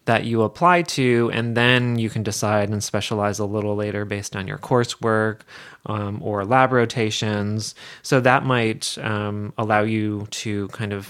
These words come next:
fit yourself into that type of program. Some students are, are, uh, focused on location, and so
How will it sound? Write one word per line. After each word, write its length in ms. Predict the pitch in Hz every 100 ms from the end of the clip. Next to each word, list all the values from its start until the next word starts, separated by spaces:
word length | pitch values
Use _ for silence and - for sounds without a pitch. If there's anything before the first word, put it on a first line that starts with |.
| - -
fit 200 | 180 151
yourself 420 | 131 123 120 110
into 260 | 117 - 110
that 180 | 104
type 220 | - 107 -
of 160 | -
program. 720 | - 156 143 143 135 127 127 - - - -
Some 240 | - 170 180
students 640 | - 147 139 139 147 -
are, 580 | 123 120 117 117 113 113
are, 600 | 117 113 110 110 113 -
uh, 280 | - - 123
focused 400 | - 139 143 135
on 120 | 120
location, 560 | 113 - 117 - 104 107
and 160 | 107
so 400 | - 107 110 113